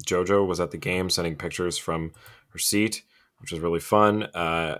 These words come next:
we have a rule that if you were at the game, you have to send a picture from wherever you are. Keep us all updated. Um, yeah, and like I said, we talk about Jays and Raptors and other stuff going on. So it's a fun place for all things Toronto sports.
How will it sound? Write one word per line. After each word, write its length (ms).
we 180
have 200
a 80
rule 560
that 160
if 140
you 80
were 120
at 140
the 80
game, 320
you 120
have 160
to 80
send 200
a 40
picture 500
from 180
wherever 240
you 160
are. 460
Keep 160
us 100
all 200
updated. 460
Um, 640
yeah, 240
and 240
like 140
I 40
said, 220
we 60
talk 160
about 160
Jays 320
and 100
Raptors 440
and 80
other 120
stuff 240
going 160
on. 180
So 360
it's 100
a 20
fun 200
place 200
for 140
all 80
things 260
Toronto 200
sports. 640